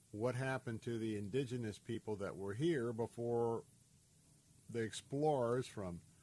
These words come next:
Great Britain and Europe and other places, the Vikings. I don't wanna leave anybody out because there's a lot of potential, uh, controversy on the history of who did what, where, and what, how, and why. But, um,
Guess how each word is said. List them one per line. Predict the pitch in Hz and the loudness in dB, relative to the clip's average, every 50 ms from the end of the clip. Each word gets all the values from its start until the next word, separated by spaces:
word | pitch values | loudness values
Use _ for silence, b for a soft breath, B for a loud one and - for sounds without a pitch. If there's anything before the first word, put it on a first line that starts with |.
| B B B B B B B B B - | B B B B B B B B B 2
Great | 123 123 123 110 95 | 2 2 2 2 0
Britain | 110 120 123 - - 131 131 131 | 2 2 2 2 0 -2 0 0
and | 120 113 104 | 0 0 2
Europe | 107 110 110 113 120 120 - - | 2 2 2 2 0 0 -2 -4
and | 90 101 | -4 -2
other | 104 113 113 | -2 -2 -2
places, | 107 - 110 107 107 107 - - 123 131 123 113 | -2 -2 -2 -2 -2 -2 -2 -4 -6 -8 -6 -6
the | 117 113 | -6 -4
Vikings. | 92 110 110 110 107 101 - 113 110 120 120 104 | -2 0 0 0 -2 -2 -4 -4 -2 -2 -2 -2
I | 101 | -2
don't | 90 107 | -2 -2
wanna | 110 110 110 | -2 0 -2
leave | 110 107 107 | -2 -2 -2
anybody | 110 107 101 110 113 110 107 | -2 -2 0 0 0 2 2
out | 104 104 104 107 - | 2 2 0 0 -2
because | - 107 - - 101 104 101 92 | -4 -6 -4 -4 -4 -4 -4 -4
there's | 92 101 101 101 92 101 | -4 -2 -2 -2 -2 -4
a | 101 | -4
lot | 95 95 98 101 107 110 104 | -2 -2 0 0 0 0 0
of | 98 98 95 90 - B B B B B B B B B B B B B B - - | -2 -4 -4 -8 -14 B B B B B B B B B B B B B B -12 -10
potential, | 101 92 - - 117 117 117 110 - - 117 110 107 107 104 104 101 98 95 95 92 | -10 -8 -6 -4 -4 -2 -2 -4 -4 -2 -2 0 0 0 0 0 0 -2 -2 -4 -6
uh, | 92 - - | -6 -4 -2
controversy | 135 143 139 123 127 107 113 120 113 110 - - 127 127 | 0 0 0 0 -2 0 2 2 2 2 0 -2 -4 -4
on | 117 110 104 | -2 -2 -4
the | 101 90 | -4 -2
history | 110 123 117 - - 117 113 110 | -2 -4 -4 -4 -4 0 0 0
of | 101 | 0
who | 95 117 123 120 | 0 0 0 2
did | 104 117 113 107 | 2 0 0 2
what, | 104 113 117 - - | 0 0 0 0 -2
where, | 101 110 110 110 104 | -2 0 0 0 0
and | 98 95 | 0 0
what, | 101 120 127 117 - | 0 0 0 0 -2
how, | 101 107 110 107 104 | -2 -4 -2 -2 -2
and | 98 95 | -2 -2
why. | 101 117 120 107 92 92 101 104 - B B B B B B B B B B B B - - | -2 -2 -2 -2 -4 -6 -6 -10 -12 B B B B B B B B B B B B -14 -8
But, | 98 101 104 104 92 - - | -6 -4 -4 -4 -4 -6 -6
um, | 104 101 101 101 98 95 92 92 92 | -4 -4 -2 -2 -4 -4 -6 -6 -10